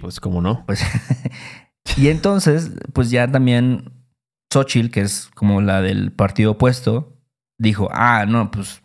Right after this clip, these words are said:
Speaker 2: yo también voy a tener mis programas sociales, ¿no? O sea, no vamos a, no vamos a dejar", y lo dijo, ¿no? "No vamos a dejar de darle dinero a las personas de la tercera edad".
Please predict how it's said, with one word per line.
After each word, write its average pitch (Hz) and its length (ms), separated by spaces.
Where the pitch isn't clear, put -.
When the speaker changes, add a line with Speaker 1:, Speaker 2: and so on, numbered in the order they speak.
Speaker 2:
yo 104 220
también 113 360
voy 101 160
a 104 100
tener 101 300
mis 104 160
programas 101 400
sociales, 127 380
¿no? 123 140
O 117 40
sea, 113 120
no 117 100
vamos 123 300
a, 107 420
no 131 80
vamos 139 180
a 135 60
dejar", 113 340
y 117 120
lo 104 100
dijo, 120 220
¿no? 110 160
"No 120 80
vamos 135 180
a 123 60
dejar 113 240
de 110 80
darle 107 180
dinero 104 240
a 104 40
las 104 120
personas 104 340
de 101 80
la 104 60
tercera - 320
edad". 147 400